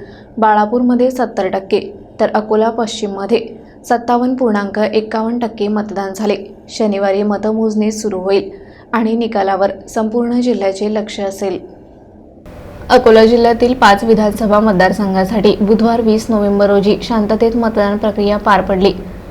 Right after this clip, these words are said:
एक हजार सातशे एकाहत्तर मतदान केंद्रांवर पार पडलेल्या या प्रक्रियेत नऊ हजार एकशे चोवीस अधिकारी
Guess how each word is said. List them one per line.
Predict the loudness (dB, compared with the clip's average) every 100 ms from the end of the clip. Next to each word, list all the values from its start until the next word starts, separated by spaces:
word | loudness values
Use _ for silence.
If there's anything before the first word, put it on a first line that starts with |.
| -2 6
एक | 6 8
हजार | 6 4
सातशे | 2 0 2
एकाहत्तर | 0 2 -2 0 0
मतदान | 0 -2 -2 -2 0
केंद्रांवर | 2 4 4 4 2
पार | 2 2
पडलेल्या | 4 4 4 4 4
या | 2
प्रक्रियेत | 0 -2 0 2 2 0 -12 -16 -16 -14 -2
नऊ | 6 6 6
हजार | 4 0
एकशे | 0 -2 0 -2
चोवीस | 0 2 2 0
अधिकारी | -2 0 0 2 2